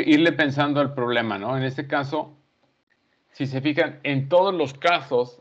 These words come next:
siempre hay una reducción de la presión arterial sistólica, ¿ok? Y aquí lo que me interesa es evaluar si esa, esa, ese cambio es significativo al nivel de poder generar una conclusión.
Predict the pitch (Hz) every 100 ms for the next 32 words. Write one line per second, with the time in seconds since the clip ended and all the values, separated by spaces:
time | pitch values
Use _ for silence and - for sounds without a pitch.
0 | _ _ - 147 139 151 147 143 143 127
1 | 123 117 - 151 135 123 117 _ _ _
2 | _ _ _ _ - 117 117 113 107 110
3 | 113 110 110 123 127 120 110 113 110 113
4 | - - - 123 117 - - - _ _
5 | _ _ _ _ - 131 135 135 - _
6 | _ _ _ _ _ _ - 127 131 131
7 | 131 135 131 135 139 156 156 160 165 147
8 | 135 143 139 143 143 139 - 131 131 143
9 | 127 131 127 127 113 131 120 - 143 151
10 | 143 123 139 139 151 135 139 139 151 143
11 | 156 156 131 139 135 135 131 127 123 123
12 | 123 - 156 139 131 131 - 113 117 120
13 | 120 127 123 - 117 120 123 120 113 110
14 | 110 110 113 104 110 107 113